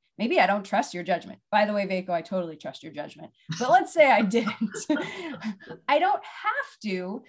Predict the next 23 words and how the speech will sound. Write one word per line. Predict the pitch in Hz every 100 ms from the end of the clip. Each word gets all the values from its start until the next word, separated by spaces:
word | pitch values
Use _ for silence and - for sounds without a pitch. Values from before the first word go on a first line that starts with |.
| _ -
because | 269 - 302 277 277
I | 240 311 453 453
can | 294
use | 254 233 233
the | 220
structure | 220 - 208 220 - 240
to | 220
put | 226 -
constraints | 233 214 - 196 202 220 196
in | 190
place | - 311 392 - - - - _ _
so | - 208
that | 196 196
your | 190 196 190 185 196 _ _ _ _ _
options | - - - 220 226
are | 233
varied, | 196 226 330 170 - -
or | 196 190 185
so | - 190 185
that | 185 185
you | 190
have | 196 190
to | -